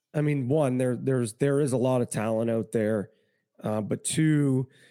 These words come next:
it's interesting with the goalie situation and, and some of the way the contracts lay out. Like, I think there's gonna be a lot of strategy in what some of these teams decide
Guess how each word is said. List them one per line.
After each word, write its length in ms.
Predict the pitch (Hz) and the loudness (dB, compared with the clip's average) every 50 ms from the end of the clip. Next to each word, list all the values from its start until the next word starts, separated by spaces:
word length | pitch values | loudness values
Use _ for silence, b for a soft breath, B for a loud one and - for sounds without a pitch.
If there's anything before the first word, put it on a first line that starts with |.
| b b b b b b _ _ _ _ _ _ _ - | b b b b b b _ _ _ _ _ _ _ -4
it's 240 | - 165 - - - - | -2 -2 -2 -2 0 2
interesting 840 | 185 180 175 - - 170 143 - - 170 165 160 160 160 156 147 139 | 2 2 2 2 0 0 0 0 0 0 2 2 2 2 2 2 2
with 200 | 131 127 127 - | 2 0 0 -2
the 60 | 127 | -4
goalie 540 | 117 113 135 135 127 131 139 139 143 139 135 | -2 0 0 2 2 4 4 4 2 2 0
situation 960 | - - 135 - - 123 123 131 131 127 - - 135 131 131 131 131 127 - | 0 -2 -2 -2 -2 0 0 0 0 -2 -2 -2 0 0 0 -2 -4 -6 -6
and, 260 | - 135 120 113 113 117 | -6 -4 -4 -4 -4 -4
and 240 | - 143 123 120 | -6 -6 -6 -6
some 120 | - - 120 | -6 -6 -6
of 60 | 123 | -4
the 80 | 120 120 | -4 -4
way 240 | 113 123 120 120 | -2 -2 -2 -4
the 80 | 104 110 | -4 -6
contracts 720 | - - 117 110 117 120 113 - 120 113 117 113 - - | -8 -6 -6 -4 -4 -4 -2 -2 -2 -2 -2 -4 -4 -4
lay 200 | 113 113 117 117 | -2 0 0 0
out. 200 | 117 117 120 131 - b b b b b | 0 0 -2 -4 -6 b b b b b
Like, 180 | 165 117 120 | -8 -6 -6
I 40 | - | -4
think 180 | - 143 135 120 | -4 -4 -4 -2
there's 220 | 143 135 127 117 | -2 -4 -4 -4
gonna 140 | - 131 123 | -4 -4 -4
be 120 | 123 127 | -4 -4
a 80 | 120 107 | -4 -4
lot 300 | 101 101 101 107 110 110 | -4 -4 -6 -6 -6 -6
of 100 | 110 104 | -6 -6
strategy 680 | - - - 104 95 95 101 107 113 101 110 120 127 131 - - | -8 -6 -6 -4 -4 -4 -4 -6 -8 -8 -6 -6 -6 -6 -6 -6
in 400 | - 123 117 113 110 110 107 101 - b b b b b b b b b b _ _ _ - | -6 -6 -6 -6 -6 -6 -8 -10 -12 b b b b b b b b b b _ _ _ -8
what 420 | - 139 127 123 135 151 143 - | -6 -2 2 2 2 2 2 0
some 200 | - - 139 127 | 0 0 0 0
of 60 | 127 113 | 2 2
these 300 | 127 123 113 107 - - | 0 0 0 -2 -4 -4
teams 500 | - - 123 120 123 117 120 107 95 - | -2 0 0 0 0 0 -2 -4 -4 -6
decide 720 | - 107 98 - - - 98 98 101 113 120 120 107 - | -6 -6 -4 -4 -2 -2 0 0 2 2 0 0 -4 -8